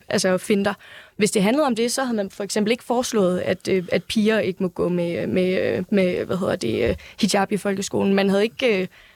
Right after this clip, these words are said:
altså, kø-, kørt hedt på, på muslimer politisk set.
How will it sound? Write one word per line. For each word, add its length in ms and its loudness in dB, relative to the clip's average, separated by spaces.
altså, 540 2
kø-, 140 -2
kørt 240 0
hedt 340 -2
på, 240 0
på 180 0
muslimer 420 0
politisk 540 -2
set. 300 -2